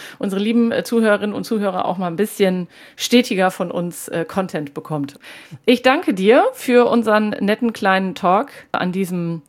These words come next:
Montagmorgen. Und ihr Lieben, äh, ihr begleitet uns gerne, wenn ihr mögt, auf Instagram.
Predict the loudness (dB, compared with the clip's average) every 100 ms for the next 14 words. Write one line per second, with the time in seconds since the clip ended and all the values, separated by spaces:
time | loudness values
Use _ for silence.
0 | _ 2 4 4 2 -2 -4 -12 -4 0
1 | 0 0 -2 -4 -8 -20 -20 -20 -20 -20
2 | -20 _ _ 4 6 8 6 0 0 2
3 | 4 2 0 -4 0 2 0 0 2 4
4 | 2 0 0 2 2 2 -4 -6 0 0
5 | 2 0 0 -2 -2 -4 -2 -2 -4 -10
6 | -14 -8 -4 -4 -4 -10 0 0 2 -2
7 | 0 2 2